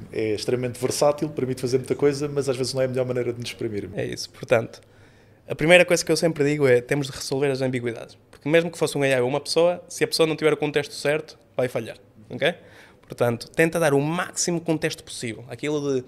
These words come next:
Speaker 2: "Cria-me trinta blog posts", aquilo não funciona. É trinta blog posts para esta empresa, com esta visão, com esta missão, com este manual de ética, com estes posts que já criaram. Portanto, o contexto todo que permita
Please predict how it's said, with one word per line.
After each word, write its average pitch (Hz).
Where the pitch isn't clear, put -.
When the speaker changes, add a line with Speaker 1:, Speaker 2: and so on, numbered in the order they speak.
Speaker 2:
"Cria-me 156
trinta 156
blog 139
posts", 147
aquilo 139
não 143
funciona. 147
É 113
trinta 117
blog 131
posts 160
para 120
esta 117
empresa, 135
com -
esta 120
visão, 123
com 127
esta 120
missão, 123
com 123
este 117
manual 117
de 123
ética, 139
com 117
estes 120
posts 127
que 117
já 120
criaram. 127
Portanto, -
o 139
contexto 151
todo 151
que -
permita 143